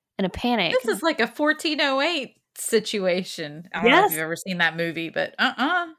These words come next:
Speaker 1: Yeah. There's a room that's gonna remind you. Anyway, uh,
Speaker 2: Okay.
Speaker 1: we'll get to it.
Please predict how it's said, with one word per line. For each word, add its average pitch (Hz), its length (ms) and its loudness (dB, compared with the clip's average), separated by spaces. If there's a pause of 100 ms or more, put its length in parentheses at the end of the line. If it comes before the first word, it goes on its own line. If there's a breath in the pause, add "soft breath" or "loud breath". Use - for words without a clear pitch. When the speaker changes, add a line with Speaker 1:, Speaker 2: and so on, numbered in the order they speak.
(160)
Speaker 1:
Yeah. 311 140 4 (1000 soft breath)
There's 220 300 6
a 214 80 4
room 285 340 6
that's 240 120 0
gonna 220 180 2
remind 196 300 4
you. 170 160 -4
Anyway, 143 320 -4 (240)
uh, 165 320 0
Speaker 2:
Okay. - 200 -10
Speaker 1:
we'll 180 120 -2
get - 140 -6
to 160 120 -10
it. - 80 -12